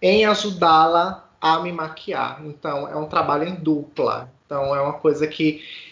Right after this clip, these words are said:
se eu não te alerto sobre alguma coisa, eu acabo indiretamente lhe tendenciando ao erro.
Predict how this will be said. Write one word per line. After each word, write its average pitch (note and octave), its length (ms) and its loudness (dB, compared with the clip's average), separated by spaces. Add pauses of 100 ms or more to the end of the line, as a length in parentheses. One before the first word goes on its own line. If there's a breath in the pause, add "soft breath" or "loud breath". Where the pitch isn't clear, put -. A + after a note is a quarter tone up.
se - 440 0
eu F#3+ 180 6
não F3+ 180 2
te G3 140 0
alerto D#3 460 2
sobre D3+ 340 0
alguma D#3 280 0
coisa, F3+ 560 0
eu F3 140 2
acabo D#3+ 460 -2
indiretamente D#3+ 1040 -4
lhe D#3+ 280 0
tendenciando D#3 680 -2
ao F3+ 180 0
erro. A2+ 320 -6